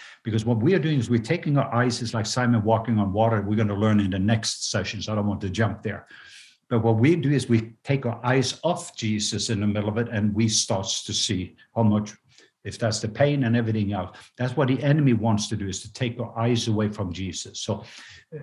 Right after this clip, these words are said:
they should have noticed, "Ah, Jesus is there at the stern." The other thing they should have known is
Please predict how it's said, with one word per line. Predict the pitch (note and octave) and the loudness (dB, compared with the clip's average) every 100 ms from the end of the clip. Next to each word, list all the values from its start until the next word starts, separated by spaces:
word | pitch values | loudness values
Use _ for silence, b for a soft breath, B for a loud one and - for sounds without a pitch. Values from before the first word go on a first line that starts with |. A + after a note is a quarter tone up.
| - - | -12 2
they | D#3 | 2
should | F#3+ F3 | 4 2
have | C3+ A#2 | 4 6
noticed, | A#2 D3 C3+ A2 G#2+ - - _ - | 8 6 4 2 0 -6 -10 _ -4
"Ah, | D#3+ F3+ C3+ F#2 - | -4 -2 -4 -6 -8
Jesus | C3+ C3+ C#3+ B2+ A2+ - _ B2 | -4 -2 -2 -4 -6 -8 _ -8
is | G2+ | -8
there | - B2 | -2 -2
at | G#2 | -2
the | G#2+ | -2
stern." | - - - - G3+ A#2+ - _ _ B B B - | -2 -2 -2 -4 -4 -4 -8 _ _ B B B 4
The | A#2+ | 6
other | A#3+ C4 | 6 2
thing | G#3+ | -2
they | F3+ | -2
should | D3+ E3 | -2 -2
have | C#3 | 2
known | B2 A2+ C#3 | 2 4 2
is | A2+ | 0